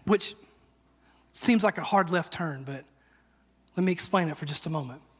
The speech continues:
Paul tells us in Romans twelve to be devoted to one another in love, to honor one another above ourselves. When we start living with an abundance mindset, we realize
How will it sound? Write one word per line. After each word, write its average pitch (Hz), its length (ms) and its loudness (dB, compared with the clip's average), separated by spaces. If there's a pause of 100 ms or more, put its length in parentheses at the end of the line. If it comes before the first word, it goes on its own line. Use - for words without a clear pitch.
(120)
Paul 214 160 6
tells 196 240 2
us 180 160 -2
in 175 80 -4
Romans 170 260 0
twelve 175 320 0 (440)
to 170 100 -2
be 202 120 4
devoted 190 440 2
to 190 100 -10
one 180 100 -2
another 165 300 0
in 156 80 -2
love, 143 540 -2 (800)
to - 180 -2
honor 202 300 8
one 180 180 4
another 165 260 2
above 151 260 2
ourselves. 147 680 -2 (2250)
When 208 180 6
we 247 80 8
start 240 320 4
living 226 340 4
with 208 160 0
an 185 80 2
abundance 185 540 2
mindset, 180 580 -2 (1600)
we 220 160 6
realize 196 760 4